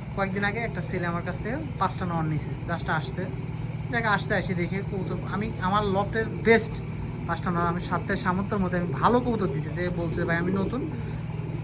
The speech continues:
আমাকে কবুতর দিন", আমি পাঁচটা কবুতর বেস্ট দেখে আমি পাঁচটা কবুতর দিছি।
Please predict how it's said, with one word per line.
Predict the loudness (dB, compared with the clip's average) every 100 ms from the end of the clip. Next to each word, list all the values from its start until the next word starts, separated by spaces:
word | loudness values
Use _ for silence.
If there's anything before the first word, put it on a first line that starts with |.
| -2
আমাকে | -2 0 -2 -2 -2 0
কবুতর | 2 2
দিন", | 2
আমি | 0 2
পাঁচটা | 2 2 -2
কবুতর | 0
বেস্ট | 2 6 6 4
দেখে | 2 2 2
আমি | 0
পাঁচটা | 0 -2
কবুতর | -2 -2 -2 -2
দিছি। | -2